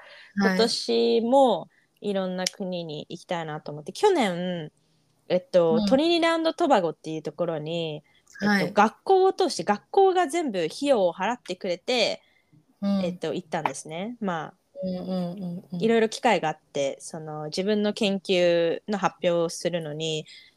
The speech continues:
Speaker 2: えっと、
Speaker 1: すごいな。
Speaker 2: トリニダンド・トバゴに、そう、い-、行かせてもらったんですけど、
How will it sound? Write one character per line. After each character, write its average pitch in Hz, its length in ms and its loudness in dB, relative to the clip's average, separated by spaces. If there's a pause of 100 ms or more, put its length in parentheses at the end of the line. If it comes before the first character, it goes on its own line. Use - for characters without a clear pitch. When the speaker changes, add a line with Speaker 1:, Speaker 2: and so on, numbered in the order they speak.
(140)
Speaker 2:
え 151 40 -2
っ - 20 0
と、 - 60 2
Speaker 1:
す 220 80 8
ご 254 200 8
い 247 100 10
な。 175 500 8 (200)
Speaker 2:
ト 208 60 2
リ 175 140 0
ニ 175 100 0
ダ 175 140 -2
ン 175 100 -4
ド・ - 60 -12
ト 202 120 -4
バ 185 200 2
ゴ 165 100 -4
に、 156 180 -8
そ 165 220 -6
う、 156 80 -4
い-、 160 260 -4
行 185 140 -6
か 180 160 -2
せ - 340 -16 (200)
て 180 80 -6
も 175 160 -6
ら 185 60 -2
っ 185 100 -10
た 202 100 -2
ん 175 80 -4
で 156 60 -10
す - 160 -12
け 151 100 -12
ど、 170 380 2